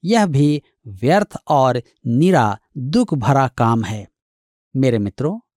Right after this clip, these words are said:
विचित्र बात है, आप किसी की भलाई भी करते हैं तो आप समय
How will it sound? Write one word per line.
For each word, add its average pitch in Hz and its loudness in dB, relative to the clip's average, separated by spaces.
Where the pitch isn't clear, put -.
विचित्र 240 0
बात 113 0
है, - -18
आप 202 0
किसी 294 2
की 185 0
भलाई 139 2
भी 160 -6
करते 110 -4
हैं 170 0
तो 175 0
आप 170 0
समय 147 2